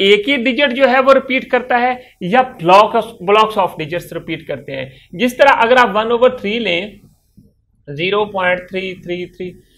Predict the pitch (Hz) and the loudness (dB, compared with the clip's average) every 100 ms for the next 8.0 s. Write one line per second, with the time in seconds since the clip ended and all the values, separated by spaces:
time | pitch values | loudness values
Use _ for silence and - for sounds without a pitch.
0 | _ - 330 359 262 277 277 156 151 135 | _ -10 -8 -6 -6 -6 -4 -6 -6 -8
1 | 127 120 117 113 - _ _ - _ _ | -8 -10 -12 -14 -18 _ _ -20 _ _
2 | - - - 233 269 262 254 175 165 165 | -20 -20 -2 2 2 2 0 0 -4 -6
3 | 131 131 113 _ _ _ - _ _ _ | -8 -10 -14 _ _ _ -20 _ _ _
4 | _ _ _ _ _ _ _ 190 262 - | _ _ _ _ _ _ _ 0 0 0
5 | 240 - 262 185 208 196 185 185 - - | -4 -2 -2 0 -2 -2 -6 -6 -10 -14
6 | 160 175 160 160 139 131 131 - _ _ | -10 -8 -10 -10 -8 -8 -8 -12 _ _
7 | _ _ _ 208 254 - - 226 311 208 | _ _ _ 2 2 0 -6 0 2 0